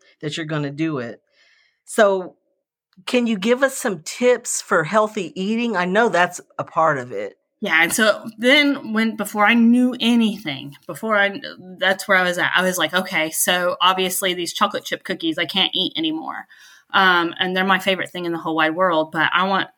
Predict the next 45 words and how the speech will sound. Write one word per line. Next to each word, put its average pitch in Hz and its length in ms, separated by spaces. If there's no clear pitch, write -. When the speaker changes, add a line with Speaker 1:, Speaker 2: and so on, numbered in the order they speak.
Speaker 2:
I'm 185 160
serious 214 420
about 170 280
this. - 180
I 175 80
want 180 240
to 170 80
lose 175 240
weight. 170 200
It 151 160
has 180 300
to 170 80
happen 151 420
now. 139 300
Right. 160 220
And 190 140
so 190 240
at 190 180
that 208 320
point, 196 280
I 190 100
said, 175 300
"No 170 160
more 180 200
processed 165 640
foods" 147 360
at 139 180
that 165 260
point. 147 220
I, 190 240
I 185 80
don't 214 220
believe 196 320
you 180 100
have 170 200
to - 100
eat 170 200
no 156 140
processed 139 500
foods - 300
now 170 240
that 147 100
I 147 80
know. 147 380
Right. 151 340